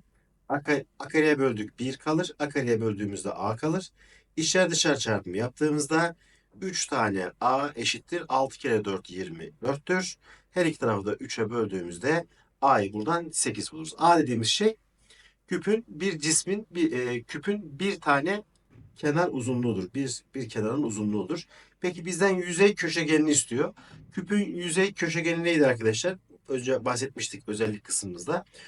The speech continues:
Küpün yüzey köşegeni a kök iki idi.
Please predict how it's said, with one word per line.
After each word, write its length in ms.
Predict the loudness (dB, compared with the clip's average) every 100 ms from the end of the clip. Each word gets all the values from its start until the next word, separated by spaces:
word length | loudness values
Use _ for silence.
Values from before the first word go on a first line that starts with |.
| -16
Küpün 280 | -12 -4 -2
yüzey 380 | 0 0 0 -2
köşegeni 420 | -2 -4 -4 -4 -2 4
a 240 | 4 4
kök 260 | 0 -4 -6 -12
iki 260 | -10 -6 -6
idi. 320 | 0 0